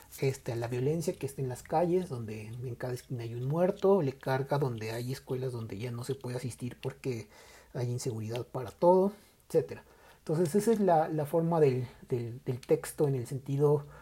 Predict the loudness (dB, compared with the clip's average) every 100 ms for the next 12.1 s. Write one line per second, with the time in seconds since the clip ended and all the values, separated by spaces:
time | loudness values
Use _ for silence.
0 | -20 -4 0 0 0 -2 -2 -2 -6 -4
1 | -4 -2 -2 0 0 0 -2 -2 -4 -6
2 | -4 -4 -6 -8 -8 -6 -4 -2 -2 -4
3 | -6 -10 -8 -6 -6 -4 -2 -2 -6 -6
4 | -4 -2 0 -2 -4 -14 -20 -14 -8 -8
5 | -4 -2 0 0 0 -4 -4 -6 -4 -2
6 | -2 -4 -6 -4 -2 0 -2 -4 -4 -4
7 | -2 -4 -6 -6 -4 -4 -4 -4 -4 -2
8 | -4 -6 -10 -20 -20 -8 -4 -4 -6 -10
9 | -10 -10 -6 0 0 0 -2 -2 -4 -6
10 | -4 -2 -2 -4 -6 -6 -4 -4 -6 -10
11 | -10 -10 -8 -8 -8 -8 -2 2 2 2
12 | -4